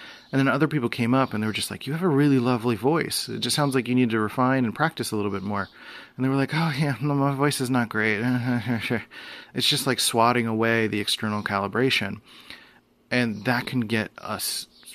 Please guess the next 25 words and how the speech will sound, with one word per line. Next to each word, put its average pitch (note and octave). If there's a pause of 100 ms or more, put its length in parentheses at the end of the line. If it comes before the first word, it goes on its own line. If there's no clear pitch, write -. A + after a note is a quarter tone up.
very A#2+
much G#2 (240)
stalled G#2 (320)
when A2+
we're G#2+
trying G#2+
to G#2 (1500)
make C3+
something B2
happen. A#2 (340)
You A#2+
know, A#2
that A#2+
external C3
part B2+ (300)
is A#2+
so A#2 (260)
important, A2
and A#2
we A#2+
get A2+
in A2+
our G#2
own G#2
way G#2